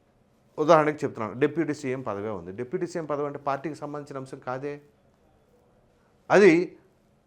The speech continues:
కూటమికి సంబంధించిన అంశం. అధికార పార్టీలు, మూడు పార్టీలు కలిపి ఉండి ఏం చేయాలి అని సమిష్టిగా తీసుకోవాల్సిన నిర్ణయం.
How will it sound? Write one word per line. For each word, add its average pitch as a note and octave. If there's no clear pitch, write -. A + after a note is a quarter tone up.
కూటమికి G#3
సంబంధించిన D3
అంశం. B2+
అధికార F#3
పార్టీలు, F3
మూడు F#3+
పార్టీలు F#3+
కలిపి F#3
ఉండి F#3
ఏం F3+
చేయాలి F3
అని D#3+
సమిష్టిగా D#3+
తీసుకోవాల్సిన D3+
నిర్ణయం. B2